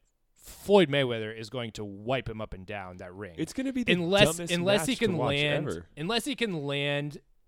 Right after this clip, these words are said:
Speaker 1: a really significant punch in, like, the first two rounds.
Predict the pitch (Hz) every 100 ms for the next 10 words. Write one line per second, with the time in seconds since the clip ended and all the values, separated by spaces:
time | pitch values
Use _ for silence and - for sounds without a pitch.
0 | _ _ _ 151 143 147 175 190 185 180
1 | 165 147 147 156 131 - 127 123 131 -
2 | 139 131 120 113 - 127 113 - 123 107
3 | 98 107 117 -